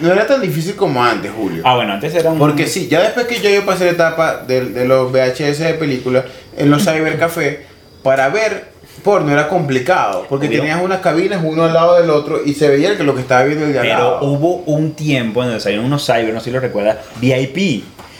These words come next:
Speaker 2: que eran con salas así como privadas para
Speaker 1: Yo
Speaker 2: ti y
Speaker 1: tenía
Speaker 2: toda la
Speaker 1: miedo de
Speaker 2: cosa. A mí me
Speaker 1: tocar
Speaker 2: daba
Speaker 1: algo.
Speaker 2: miedo entrar a esa mierda. No, que esta es la V I P, no sé qué, y vale tanto la hora.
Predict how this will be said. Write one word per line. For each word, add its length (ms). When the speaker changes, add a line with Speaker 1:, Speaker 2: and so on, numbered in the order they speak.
Speaker 2:
que 100
eran 180
con 180
salas 300
así 140
como 180
privadas 360
para 260
Speaker 1:
Yo 100
Speaker 2:
ti 60
y 80
Speaker 1:
tenía 160
Speaker 2:
toda 60
la 100
Speaker 1:
miedo 100
de 60
Speaker 2:
cosa. 140
A 140
mí 60
me 60
Speaker 1:
tocar 100
Speaker 2:
daba 160
Speaker 1:
algo. 120
Speaker 2:
miedo 240
entrar 340
a 40
esa 280
mierda. 260
No, 160
que 80
esta 140
es 40
la 220
V 160
I 60
P, 260
no 100
sé 160
qué, 220
y 60
vale 200
tanto 280
la 140
hora. 280